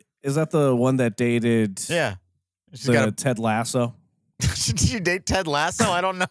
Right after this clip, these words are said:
Speaker 1: <laughs> I,
Speaker 2: No.
Speaker 1: I think so.
Speaker 2: That's Olivia Wilde
Speaker 1: Or am I
Speaker 2: you're
Speaker 1: thinking of
Speaker 2: thinking.
Speaker 1: somebody
Speaker 2: Yeah,
Speaker 1: else?
Speaker 2: you're thinking
Speaker 1: Oh,
Speaker 2: of Olivia
Speaker 1: Olivia
Speaker 2: Wilde.
Speaker 1: Wilde.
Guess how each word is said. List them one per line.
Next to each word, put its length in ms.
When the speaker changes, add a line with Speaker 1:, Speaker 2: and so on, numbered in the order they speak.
Speaker 1:
<laughs> 200
I, 140
Speaker 2:
No. 340
Speaker 1:
I 120
think 180
so. 380
Speaker 2:
That's 160
Olivia 360
Wilde 280
Speaker 1:
Or 20
am 20
I 40
Speaker 2:
you're 60
Speaker 1:
thinking 180
of 100
Speaker 2:
thinking. 100
Speaker 1:
somebody 260
Speaker 2:
Yeah, 220
Speaker 1:
else? 100
Speaker 2:
you're 120
thinking 220
Speaker 1:
Oh, 60
Speaker 2:
of 60
Olivia 80
Speaker 1:
Olivia 240
Speaker 2:
Wilde. 40
Speaker 1:
Wilde. 420